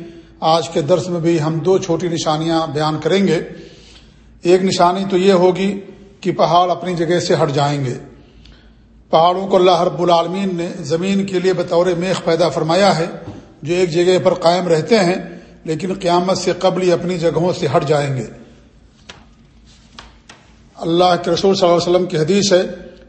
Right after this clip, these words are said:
قیامت اس وقت تک قائم نہیں ہوگی جب تک پہاڑ اپنی جگہ سے ہٹ نہیں جاتے، اور تم بڑے بڑے معاملے کو، جنہیں تم کبھی نہیں دیکھتے تھے، نہ دیکھ لو۔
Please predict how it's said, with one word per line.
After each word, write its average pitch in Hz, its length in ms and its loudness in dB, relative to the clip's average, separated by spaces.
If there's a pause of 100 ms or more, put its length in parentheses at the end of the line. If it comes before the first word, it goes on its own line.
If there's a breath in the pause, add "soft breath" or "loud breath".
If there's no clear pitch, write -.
(100)
قیامت 175 380 2
اس 175 220 -6
وقت 190 200 0
تک 180 180 0
قائم 175 280 2
نہیں 190 160 2
ہوگی 180 360 2 (500 loud breath)
جب 151 280 0
تک 190 220 0
پہاڑ 185 380 4
اپنی 180 280 -4
جگہ 165 260 0
سے 180 160 0
ہٹ 160 220 -2
نہیں 160 180 -2
جاتے، 185 360 2 (560 loud breath)
اور 185 260 4
تم 185 240 -2
بڑے 190 220 4
بڑے 190 220 2
معاملے 175 440 2
کو، 175 140 -2
جنہیں 170 300 -2
تم 175 180 -6
کبھی 185 280 0
نہیں 196 180 4
دیکھتے 170 420 0
تھے، 175 160 -2
نہ 165 100 -2 (160)
دیکھ 151 220 -2
لو۔ 143 200 -2